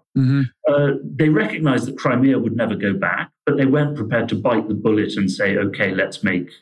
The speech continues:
Speaker 2: you know, a reasonable deal, uh, on Crimea." And even though they knew that, um, nato membership was not a possibility, they weren't prepared, you know, to, to, to do a, a deal with Russia that would have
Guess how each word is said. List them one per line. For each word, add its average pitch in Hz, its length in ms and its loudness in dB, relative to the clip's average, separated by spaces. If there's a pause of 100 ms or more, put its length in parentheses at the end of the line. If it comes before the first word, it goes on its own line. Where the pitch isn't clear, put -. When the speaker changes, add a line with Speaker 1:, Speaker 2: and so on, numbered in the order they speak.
(140)
Speaker 2:
you 107 120 2
know, 87 220 0
a 110 60 0
reasonable 90 500 0
deal, - 480 0 (720)
uh, 101 180 2
on 90 520 0
Crimea." 92 720 -2
And 143 320 0
even 175 320 2
though 113 420 2 (120)
they 117 160 2
knew 120 460 4
that, - 280 -4 (220)
um, 98 400 -2
nato 127 340 0
membership - 600 -6 (640)
was 113 200 2
not 107 220 0
a 92 40 -8
possibility, 92 680 -2
they 143 140 2
weren't 156 260 0
prepared, 147 460 0 (120)
you 143 280 0
know, 139 180 2
to, - 220 -6
to, 151 280 -2
to 139 160 0
do 139 300 2
a, - 240 -2 (460)
a 131 80 2
deal 147 240 4
with 139 180 2
Russia 139 420 -2
that 143 220 -2
would 135 160 4
have 135 400 -2